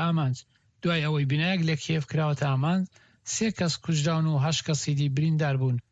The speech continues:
سوپای ئوکراینە وتی هێزی بەرگری ئاسمانی وڵاتەکە چل و یەک موشەکی لە کۆی پەنجا و یەک موشەکی کروز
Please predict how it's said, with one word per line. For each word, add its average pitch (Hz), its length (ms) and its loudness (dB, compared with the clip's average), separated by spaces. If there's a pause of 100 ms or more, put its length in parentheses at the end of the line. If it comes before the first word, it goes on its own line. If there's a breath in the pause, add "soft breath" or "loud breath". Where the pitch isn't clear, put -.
(140)
سوپای 214 260 -2
ئوکراینە 190 400 0
وتی 180 300 0
هێزی 175 260 0
بەرگری 160 380 0
ئاسمانی 160 480 0
وڵاتەکە 147 500 0 (500 soft breath)
چل 180 200 0
و 165 60 2 (100)
یەک 196 120 0 (100)
موشەکی 175 540 0
لە 156 140 0
کۆی 170 240 0
پەنجا 151 340 0
و 139 160 0
یەک 190 160 0
موشەکی 156 480 -2
کروز 175 300 0